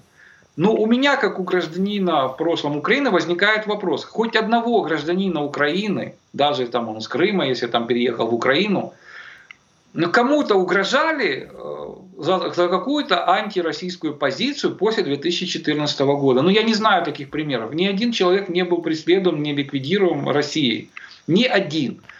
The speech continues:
То есть получается, что в две тысячи шестнадцатом году, когда вот, э, опять же, Меджлис, запрещенный в России террористический,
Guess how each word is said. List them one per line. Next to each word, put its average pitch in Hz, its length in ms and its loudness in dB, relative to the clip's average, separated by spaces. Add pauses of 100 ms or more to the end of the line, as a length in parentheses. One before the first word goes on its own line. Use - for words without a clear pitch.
(140)
То 196 100 4
есть 226 120 0
получается, 208 640 2
что 180 180 0
в 180 40 -4
две 240 140 -2
тысячи 269 440 -4
шестнадцатом 214 640 0
году, 139 480 -4 (320)
когда 185 380 2
вот, 190 240 0
э, 143 220 -2
опять 147 340 -4
же, 147 80 -6
Меджлис, 175 600 -2
запрещенный 147 760 -2
в 131 60 2
России 131 340 0
террористический, 123 1040 0